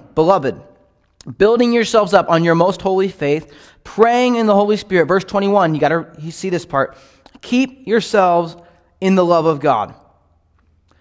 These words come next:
waiting anxiously for the mercy of our Lord Jesus Christ to eternal life. And have mercy on some who are doubting, save others, snatching them out of the fire." And on some have mercy with fear,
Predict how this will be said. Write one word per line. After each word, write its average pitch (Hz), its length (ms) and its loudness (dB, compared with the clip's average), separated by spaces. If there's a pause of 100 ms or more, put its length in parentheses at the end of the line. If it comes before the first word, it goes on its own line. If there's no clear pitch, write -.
(120)
waiting 170 380 0
anxiously 208 500 -2
for 196 140 -6
the 180 80 -2
mercy 170 340 -2
of 160 120 -4
our 143 120 0
Lord 151 240 -2
Jesus 160 320 -8
Christ 139 440 -6
to 143 100 -8
eternal 123 380 -6
life. 101 360 -12 (460)
And 131 100 -6
have 139 160 0
mercy 175 380 0
on 165 140 0
some 170 280 -4
who 156 120 -2
are 131 100 -2
doubting, 208 440 -2 (240)
save 180 440 -2
others, 175 340 0
snatching 147 400 -6
them 135 100 -4
out 131 120 -2
of 113 40 -10
the 117 60 -12
fire." 185 480 -2 (360)
And 143 80 0
on 139 100 0
some 196 300 0
have 151 160 -2
mercy 165 340 -2
with 143 140 -10
fear, 202 480 -6